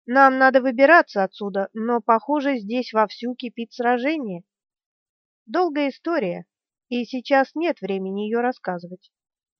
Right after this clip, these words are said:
Я даже не уверена, что сама знаю все. Но ты права, нам надо немедленно бежать отсюда. Дворец захвачен сестрами тьмы,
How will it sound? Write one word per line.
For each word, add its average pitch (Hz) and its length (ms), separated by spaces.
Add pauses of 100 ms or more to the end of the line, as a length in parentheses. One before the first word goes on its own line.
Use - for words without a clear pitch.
(160)
Я 277 280
даже 277 280
не 269 120
уверена, 269 480
что 269 220
сама 277 360
знаю 185 340
все. 185 300 (640)
Но 247 220
ты 359 160
права, 214 460 (420)
нам 247 320
надо 254 260
немедленно 233 640
бежать 196 380
отсюда. 190 420 (680)
Дворец 233 640
захвачен 240 580
сестрами 254 560
тьмы, 247 400